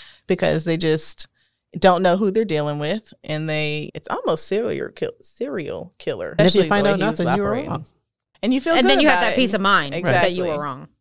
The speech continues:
Speaker 1: Or maybe you just need to leave him alone anyways 'cause you're bad. Bad person.
Speaker 3: Yeah.
Speaker 1: Follow us on the Sleuth Podcast, Facebook, Instagram, LinkedIn, all the fun things.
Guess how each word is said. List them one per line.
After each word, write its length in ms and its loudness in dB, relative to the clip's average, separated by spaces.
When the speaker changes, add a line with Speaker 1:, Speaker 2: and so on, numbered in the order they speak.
Speaker 1:
Or 100 -8
maybe 280 -8
you 100 -8
just 220 -12
need 100 -8
to 80 -8
leave 160 -10
him 80 -8
alone 200 -6
anyways 360 -10
'cause 120 -12
you're 100 -8
bad. 260 -8
Bad 140 -4
person. 320 -6
Speaker 3:
Yeah. 160 -4
Speaker 1:
Follow 400 2
us 140 -4
on 100 -2
the 80 -6
Sleuth 500 -4
Podcast, 920 0
Facebook, 520 -2
Instagram, 720 -2
LinkedIn, 600 -6
all 160 -4
the 80 -6
fun 240 -2
things. 480 -4